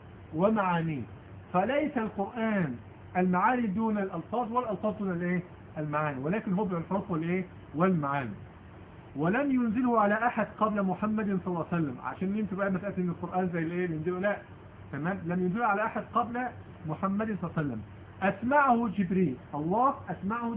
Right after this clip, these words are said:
جبريل، وجبريل أسمعه محمد، وأسمعه محمد صلى الله عليه وسلم لأمته.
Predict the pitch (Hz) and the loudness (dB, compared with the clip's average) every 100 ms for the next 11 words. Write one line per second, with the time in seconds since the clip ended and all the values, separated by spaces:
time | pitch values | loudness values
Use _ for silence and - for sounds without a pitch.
0 | 208 196 226 160 - - - 165 185 175 | -4 -4 -2 -4 -6 -14 -6 2 2 4
1 | 196 226 285 247 180 185 202 440 370 233 | 2 2 2 0 -4 -2 0 2 2 2
2 | 262 - - - 175 180 233 233 139 104 | 0 -6 -16 -4 -2 0 0 0 -2 -6
3 | 147 170 208 208 190 233 254 220 214 240 | -2 2 2 2 -2 2 2 2 -2 -2
4 | 226 202 185 185 170 208 240 254 269 269 | -2 -4 -4 -4 -4 -4 -4 -2 -2 -2
5 | - - - 156 170 208 214 190 - 175 | -6 -16 -10 -2 2 2 0 -6 -2 2
6 | 165 160 - | 4 4 0